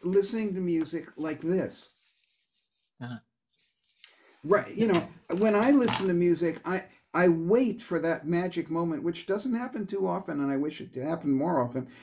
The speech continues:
Speaker 1: where I hear something, I don't know what the hell that was. Then I think, "Oh, that's interesting. I don't know what that is. I can't identify."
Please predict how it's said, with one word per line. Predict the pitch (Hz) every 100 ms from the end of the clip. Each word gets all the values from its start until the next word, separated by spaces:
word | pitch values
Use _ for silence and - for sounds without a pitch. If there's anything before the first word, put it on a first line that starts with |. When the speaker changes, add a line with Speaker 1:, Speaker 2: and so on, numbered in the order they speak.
| - -
Speaker 1:
where | 170
I | 175
hear | 175 202
something, | 208 190 175 165
I | 196
don't | 190
know | 170
what | 170 247 -
the | 139
hell | 147 170 220
that | 214 220 196
was. | - 151 110 - - _ _ -
Then | 262 269
I | 220
think, | 208 -
"Oh, | 285
that's | 277 330 -
interesting. | 196 160 - 170 196 - -
I | 208
don't | 277 226
know | 214
what | 214 214
that | 214 220
is. | 254 151 - - -
I | 202
can't | - 208 196
identify." | 185 190 208 180